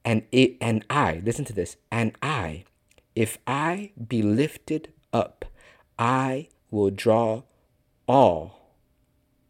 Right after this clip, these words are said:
punishment unto me." The verses before that says, "For God did not send his Son into the world to condemn the world, but that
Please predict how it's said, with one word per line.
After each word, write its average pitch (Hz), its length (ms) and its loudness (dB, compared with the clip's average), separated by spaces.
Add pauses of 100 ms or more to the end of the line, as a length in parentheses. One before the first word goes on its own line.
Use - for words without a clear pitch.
(480)
punishment 95 600 0 (200)
unto 87 300 -8
me." 80 200 -10 (1500)
The 101 100 2
verses 117 420 2
before 107 500 2
that 165 280 -6 (1600)
says, - 320 4
"For - 160 2
God 110 320 6
did 113 120 0
not 107 180 0
send 110 160 -2
his 98 100 -2
Son 107 220 0
into 101 160 -2
the 98 120 -2
world 98 260 0
to - 100 -12
condemn 98 680 -2 (560)
the 92 80 4
world, 85 480 -6 (1800)
but 110 140 0
that 98 180 0